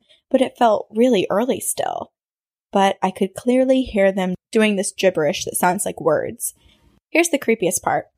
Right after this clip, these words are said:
The Hatchimals grow and go through phases, and their speech changes and develops as they, quote, learn from interacting with kids.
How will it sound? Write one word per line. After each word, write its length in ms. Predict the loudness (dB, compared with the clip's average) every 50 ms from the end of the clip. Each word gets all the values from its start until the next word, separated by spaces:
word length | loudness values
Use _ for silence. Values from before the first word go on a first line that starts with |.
| _ _ _
The 60 | 0
Hatchimals 500 | 2 4 2 2 0 -2 -2 -2 -2 -4
grow 500 | -6 -6 -4 -2 0 0 0 -2 -2 -4 -6 _
and 200 | -2 -2 -2 0
go 160 | -2 -2 -4 -4
through 200 | -4 -6 -6 -4
phases, 640 | -2 0 0 0 0 0 -2 -4 -4 -4 -6 -6 -4
and 160 | -4 -2 -2
their 80 | -2 -4
speech 480 | -6 -4 -2 -2 -2 -2 -4 -6 -6
changes 420 | -4 -2 -2 -2 0 -2 -2 -2 -2 -2
and 100 | -2 -2
develops 440 | -2 -2 -2 0 0 -2 -2 -4 -6 -4
as 160 | -4 -4 -2 -2
they, 280 | 0 0 0 -2 -4 _
quote, 280 | 0 2 2 2 0 -4 -6
learn 540 | 0 2 4 4 4 2 0 0 -2 -4 -4 _ _ _ _ _ _ _
from 160 | -4 -2 -2 -2
interacting 500 | -2 -2 -2 -2 -2 -4 -6 -6 -4 -4
with 140 | -4 -4
kids. 500 | -2 0 0 0 0 -2 -4 -6 -6 -6